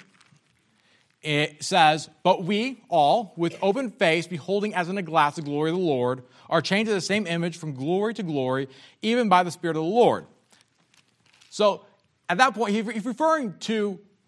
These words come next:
beholding in the glass, beholding in a mirror, the glory of the Lord through the Bible would be the understanding get-, gotten from the fact that that's being talked about the entire time. So we, we see God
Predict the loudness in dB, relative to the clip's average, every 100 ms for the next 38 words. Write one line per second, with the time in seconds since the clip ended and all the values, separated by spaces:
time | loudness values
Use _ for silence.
0 | _ _ -6 -2 0 0 -4 0 2 2
1 | 0 -8 _ _ _ _ -4 -2 0 -2
2 | -4 -2 -2 -4 -8 -14 _ _ _ _
3 | _ _ _ -4 0 0 0 0 0 -2
4 | -8 _ 0 6 6 4 -10 _ _ _
5 | _ _ _ _ _ -2 4 4 4 0
6 | -2 -10 -6 -6 -4 -4 -2 -4 -6 -8
7 | _ _ _ _ _ _ -2 0 0 -2
8 | -2 -2 -2 -4 4 4 4 0 2 2
9 | 0 -6 -6 -4 -2 -4 2 2 2 -6
10 | -10 -8 -8 -8 -6 -8 -8 -12 -10 -14
11 | -14 -8 -6 -6 -8 -18 _ _ _ _
12 | _ _ _ _ _ _ _ -6 -4 -2
13 | -2 -2 -4 -6 -4 -2 -2 -2 -8 _
14 | _ 2 2 0 -12